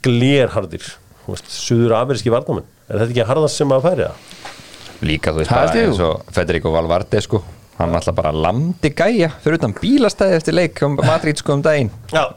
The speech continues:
Speaker 2: Þetta eru Úrúgvæðinir.
Speaker 1: Já, og ég var einmitt að segja við minn mann að Venezuela væri með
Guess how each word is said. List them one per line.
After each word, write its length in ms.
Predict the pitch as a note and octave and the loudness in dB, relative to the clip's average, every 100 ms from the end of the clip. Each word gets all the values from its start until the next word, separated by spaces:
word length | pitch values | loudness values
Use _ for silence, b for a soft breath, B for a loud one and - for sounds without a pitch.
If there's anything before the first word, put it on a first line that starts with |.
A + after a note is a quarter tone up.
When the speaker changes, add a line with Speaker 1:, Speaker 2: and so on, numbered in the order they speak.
| - | -2
Speaker 2:
Þetta 260 | A2+ - | -2 2
eru 60 | A#2+ | 2
Úrúgvæðinir. 460 | A#2 A#2 A2 G2+ - - B B B B B B B | 4 4 2 0 -6 -18 B B B B B B B
Speaker 1:
Já, 160 | - B2+ | -4 0
og 380 | A#2+ G2 G#2 G#2 | 0 0 -2 -2
ég 140 | B2 A#2 | -2 0
var 80 | B2 | 2
einmitt 160 | C3+ | 0
að 140 | B2 C#3+ | 0 2
segja 160 | D3+ | 4
við 140 | D3+ D3+ | 4 2
minn 160 | E3+ F3 | 2 2
mann 220 | F#3 F3+ | 0 2
að 140 | D#3+ | 2
Venezuela 420 | D#3 D#3+ D#3+ F3 F3 | 2 0 2 2 2
væri 200 | E3 E3+ | 2 2
með 220 | E3+ E3 | 4 2